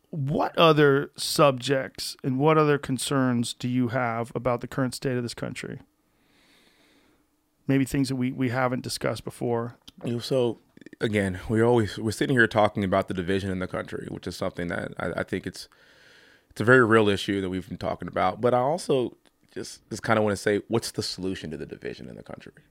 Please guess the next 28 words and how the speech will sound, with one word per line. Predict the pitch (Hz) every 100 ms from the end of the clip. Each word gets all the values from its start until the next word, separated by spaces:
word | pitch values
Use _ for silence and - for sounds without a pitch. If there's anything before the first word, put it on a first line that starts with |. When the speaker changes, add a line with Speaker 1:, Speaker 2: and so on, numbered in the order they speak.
| _ _ _ _ _ -
Speaker 2:
Like, | 92
we, | 98 107 107 -
if | 101 90
we | 110
always | 107 104
talk | 107 101
about | 92 90
problems, | - 98 98 95
but | 101
then | 92 87
what | 98
are |
we | 95
gonna | 92 87
do | 78 87
about | 90 80 78
it? |
And | 82
the | 87
one | 107 131
thing | 104
I | 95
got | 90 82
asked | 87 85
a |
few | - 90
weeks | 87 -
ago, | - - -